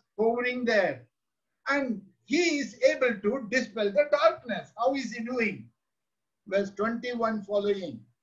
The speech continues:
After the men, uh, chapter twenty-seven, Acts twenty-seven, verse twenty-one following. After the men had gone a long time without food,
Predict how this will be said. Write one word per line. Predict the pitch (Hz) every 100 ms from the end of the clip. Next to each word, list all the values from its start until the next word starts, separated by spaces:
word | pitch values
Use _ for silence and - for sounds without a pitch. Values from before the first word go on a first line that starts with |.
| _ _ _ _ -
After | 262 285 - 247 220 202
the | 196 180
men, | 190 262 269 254
uh, | 175 156 -
chapter | 226 220 220 214
twenty-seven, | 233 226 240 233 233 214
Acts | 202 - -
twenty-seven, | 214 202 208 233 240
verse | 233
twenty-one | 226 226 214 220 208
following. | 190 180 180
After | 240 269 -
the | 208 202
men | 202 262 269 285 - _
had | 202 196 -
gone | 233 254 262
a | 220
long | 214 294 311 302
time | 285 247 233
without | 208 202 202 202
food, | - 311 277 277